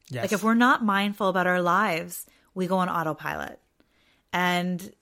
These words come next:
Speaker 2: things just happen. So then you are stressed or you're depressed, like, either spectrum, but it's, it's really does come to being aware, aware of where you're, where you're showing up or how you're showing up.
Speaker 1: Well, that,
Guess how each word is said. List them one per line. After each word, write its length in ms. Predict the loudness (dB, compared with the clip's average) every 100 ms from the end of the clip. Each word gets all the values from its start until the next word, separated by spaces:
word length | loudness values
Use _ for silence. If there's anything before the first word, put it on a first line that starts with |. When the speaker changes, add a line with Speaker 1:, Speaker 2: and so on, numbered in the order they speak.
| _ _ _ -20 -18 -6
Speaker 2:
things 220 | -4 -2
just 160 | -4 -4
happen. 480 | -8 -6 -4 -4 -4
So 120 | -4
then 160 | -2
you 140 | 0 0
are 180 | 0 -2
stressed 460 | -4 -2 -2 -4
or 120 | -4 -2
you're 160 | -2
depressed, 540 | -6 -6 -4 -4 -6 -8
like, 200 | -8 -8 -20 _ _ -8
either 240 | -2 -2
spectrum, 400 | -2 -6 -6 -6
but 220 | -4 -4 -6 -12
it's, 180 | -12 -12 _
it's 160 | -12 -12
really 400 | -6 -2 0 0
does 200 | 0 -2
come 200 | -4 -6
to 80 | -6
being 300 | -6 -8 -6
aware, 460 | -6 -4 -4 -6 _ -14
aware 480 | -10 -6 -2 0 0
of 140 | -4 -8
where 200 | -8 -2
you're, 240 | -2 -2 -6
where 160 | -6 -4
you're 120 | -4
showing 260 | -6 -10 -8
up 160 | -8 -10
or 60 |
how 160 | -8 -8
you're 140 | -8
showing 300 | -12 -14 -14
up. 180 | -16 -18 _ _ _ _ _ _ -20
Speaker 1:
Well, 160 | -20
that, 80 | -20